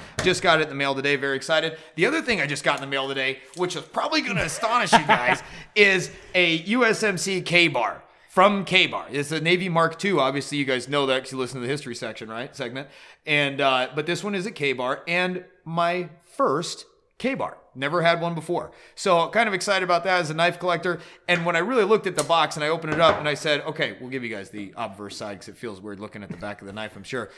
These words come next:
Speaker 2: <laughs>
Speaker 1: So if this is all I had, sorry about that, people listening.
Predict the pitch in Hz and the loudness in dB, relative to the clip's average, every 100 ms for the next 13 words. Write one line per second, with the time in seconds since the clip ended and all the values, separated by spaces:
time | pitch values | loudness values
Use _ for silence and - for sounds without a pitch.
0 | - 165 165 - - 190 180 180 165 - | -8 -6 -4 -4 2 4 2 0 -4 -2
1 | 311 311 196 - 135 143 156 131 143 - | 0 0 -2 -2 -2 0 2 2 4 4
2 | 107 147 156 - - 143 139 127 123 131 | 4 2 0 -8 -2 2 2 2 2 4
3 | 131 131 131 123 123 120 131 127 | 2 2 -4 -2 -2 -2 -4 -6